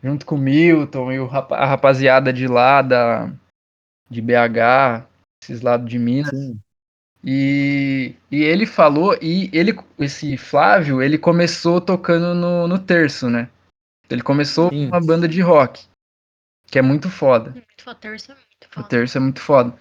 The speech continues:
Speaker 1: E aí, as, as maioria das composições, assim, do clube, foi ele que fez aquelas melodias lindas lá do Clube de Esquina um e dois,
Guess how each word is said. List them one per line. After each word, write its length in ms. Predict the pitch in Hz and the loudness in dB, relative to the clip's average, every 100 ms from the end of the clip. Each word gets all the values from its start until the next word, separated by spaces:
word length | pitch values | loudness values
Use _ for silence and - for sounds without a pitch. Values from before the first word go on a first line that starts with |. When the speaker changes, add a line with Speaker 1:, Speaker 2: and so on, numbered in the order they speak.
| _ _ _ _ _ - | _ _ _ _ _ -2
Speaker 1:
E 100 | 139 | 0
aí, 300 | 156 196 226 | 2 4 4
as, 120 | 180 196 - | 4 2 2
as 260 | 180 185 | 0 0
maioria 240 | 180 185 208 | 0 2 2
das 160 | 214 | -2
composições, 1200 | - 208 185 180 151 143 - 185 220 143 - - _ _ _ _ _ | -2 -4 -2 -4 -4 -8 -2 0 0 -2 -6 -18 _ _ _ _ _
assim, 300 | - - 135 | -16 -6 -4
do 140 | 135 135 | -2 -4
clube, 520 | - 185 202 139 - _ _ _ _ | -2 0 0 0 -4 _ _ _ _
foi 220 | 156 165 | 4 4
ele 180 | 190 226 | 4 2
que 140 | 233 | -2
fez 420 | - 214 196 147 | -2 2 4 4
aquelas 420 | 147 135 170 170 160 | 2 0 2 2 2
melodias 640 | 165 170 147 160 170 135 | 0 0 0 2 2 0
lindas 500 | 131 156 180 143 127 | -6 -4 -2 -2 -2
lá 120 | 139 | -2
do 80 | 135 | -2
Clube 220 | 147 139 | -4 -8
de 80 | 131 | -8
Esquina 320 | - 151 147 | -10 -6 -2
um 120 | 147 | -2
e 60 | 151 | -2
dois, 720 | 131 135 156 156 131 - - | -2 2 2 2 0 -8 -18